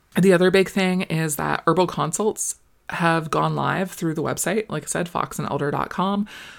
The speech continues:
And that is done through, like, video conferencing through the Zoom software.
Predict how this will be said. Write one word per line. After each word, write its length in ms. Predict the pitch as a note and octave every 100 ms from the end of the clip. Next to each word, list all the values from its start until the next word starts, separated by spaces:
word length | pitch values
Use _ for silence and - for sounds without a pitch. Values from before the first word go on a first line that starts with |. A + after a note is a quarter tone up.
| - - -
And 300 | D3 D3 C#3+
that 380 | D3+ D#3 - D#3+
is 500 | D3+ D3+ D3 C#3+ - _ -
done 540 | C#3+ C#3+ C#3+ D3 C#3+ -
through, 420 | - - D3 C#3 C3+
like, 200 | C3 C3+
video 300 | D#3 E3+ E3+
conferencing 760 | E3+ E3 F3 F3 F#3+ G3 G#3
through 440 | - D3 D3 C#3+ - _
the 260 | - D3+ C#3
Zoom 340 | C3 D3 D#3
software. 720 | E3+ F3 E3 - F3+ F3 F#3+